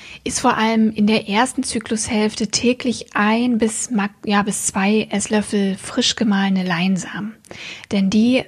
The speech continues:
wirken nachweislich auf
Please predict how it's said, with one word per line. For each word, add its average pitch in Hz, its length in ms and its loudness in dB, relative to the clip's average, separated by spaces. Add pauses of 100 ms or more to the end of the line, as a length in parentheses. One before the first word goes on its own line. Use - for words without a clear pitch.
(140)
wirken 208 680 2 (140)
nachweislich 214 1080 0 (160)
auf - 680 -4